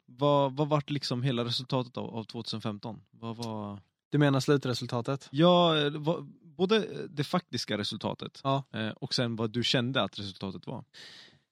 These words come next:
Speaker 1: Med bil och med
Speaker 2: Resultatet
Speaker 1: program.
Speaker 2: för min del var ju över förväntan. Det var, det var så grymt, för att, vet, jag tänkte så här, kollar man bilarna vi kör mot.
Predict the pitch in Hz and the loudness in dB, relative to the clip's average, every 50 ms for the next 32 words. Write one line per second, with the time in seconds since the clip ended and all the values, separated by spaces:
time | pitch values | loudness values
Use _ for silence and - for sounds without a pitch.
0 | _ _ _ _ _ _ _ _ _ _ _ _ _ _ _ _ _ _ _ _ | _ _ _ _ _ _ _ _ _ _ _ _ _ _ _ _ _ _ _ _
1 | _ _ _ _ 113 107 95 110 107 104 98 98 98 98 98 98 147 156 160 147 | _ _ _ _ -6 -4 -2 -2 -2 -2 -4 -4 -6 -6 -6 0 2 2 4 4
2 | - 196 202 190 196 165 139 - - 151 147 - - - - - _ _ _ _ | 2 0 4 4 4 4 4 4 2 2 2 2 -2 -10 -16 -18 _ _ _ _
3 | _ _ - _ - - - 156 165 175 185 170 147 139 143 143 139 127 123 123 | _ _ -20 _ -6 2 6 6 8 8 8 8 8 6 6 6 6 6 4 4
4 | 127 131 131 127 127 139 131 120 117 120 113 - - 127 123 117 104 - - 113 | 4 4 2 2 2 0 -2 -2 -2 -4 -8 -8 -6 -4 -4 -2 -4 -6 -8 -10
5 | 113 120 - - _ _ _ _ _ _ _ _ _ _ _ _ - 139 139 131 | -10 -10 -12 -16 _ _ _ _ _ _ _ _ _ _ _ _ 4 4 6 6
6 | 135 131 131 131 135 135 131 120 135 139 143 139 131 - 143 143 147 156 170 143 | 8 8 8 8 8 6 6 2 0 2 2 2 2 2 2 4 6 6 6 6
7 | 120 - - 135 123 - - - _ _ _ _ _ _ _ _ _ _ _ _ | 4 2 0 0 0 0 -4 -14 _ _ _ _ _ _ _ _ _ _ _ _
8 | _ _ _ _ _ _ _ _ - - 147 147 143 147 147 131 - 160 156 135 | _ _ _ _ _ _ _ _ -10 0 2 4 6 6 4 6 6 4 4 6
9 | - 151 135 123 123 131 127 - - 151 151 147 143 139 135 135 147 147 147 143 | 4 4 4 4 4 2 2 4 6 6 8 8 6 6 6 8 8 8 8 8
10 | 131 123 127 127 127 123 - 135 110 101 107 104 123 - - - | 6 4 4 4 4 4 4 2 2 0 -4 -8 -10 -10 -12 -14